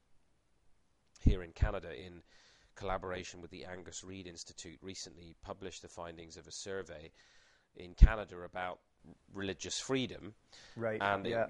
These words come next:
Speaker 1: asking Canadians, you know, "Do you value, um, religious freedom?" Of course, here was one of the things that these wars were fought over in the last century.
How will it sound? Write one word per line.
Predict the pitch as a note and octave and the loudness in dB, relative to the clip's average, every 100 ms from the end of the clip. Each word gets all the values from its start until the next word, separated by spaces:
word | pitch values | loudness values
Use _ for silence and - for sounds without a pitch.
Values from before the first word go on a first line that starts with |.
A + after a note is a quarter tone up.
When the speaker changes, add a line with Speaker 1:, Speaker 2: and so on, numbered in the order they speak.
| G#2+ | 4
Speaker 1:
asking | A2 C3+ D3+ - A2 F#2+ | 12 12 12 6 0 2
Canadians, | G#2+ G#2+ G#2 E2 F2+ - | 4 4 2 -4 -6 -6
you | G#2 F2+ | -4 -4
know, | F2+ G2 G2 | -4 -8 -6
"Do | A#2+ | -2
you | B2 B2 A2 A2 G#2+ G#2+ G2 | -2 -2 -4 -2 -2 -4 -6
value, | F2 G2 G#2 G#2 E2+ C#2 E2 A#2+ - - - - - - | 4 6 8 6 -2 -8 -10 -10 -12 -20 -20 -20 -10 0
um, | F2 F#2 A2+ - A#2+ | 6 6 4 -2 -2
religious | G#2 F2+ E2 F#2 - | -2 -2 -4 -6 -2
freedom?" | - F3+ E3 - - - - | 2 4 2 -4 -16 -20 -20
Of | |
course, | - F#2 E2+ | -10 -8 -4
here | F#2+ F2+ | -2 -2
was | F2 | -2
one | F2+ | -4
of | F2 | -4
the | E2 | -8
things | - E2+ F2 E2+ | -10 -10 -8 -10
that | E2 | -10
these | F2+ E2 | -12 -12
wars | F2 E2+ E2 - | -8 -6 -6 -10
were | D#2 | -14
fought | - C3 C#3 - | -6 -4 -2 -4
over | E2 E2 E2 | -8 -6 -10
in | D#2+ | -6
the | |
last | D#2 D2 - | -8 -6 -8
century. | - - - - | -10 -12 -12 -12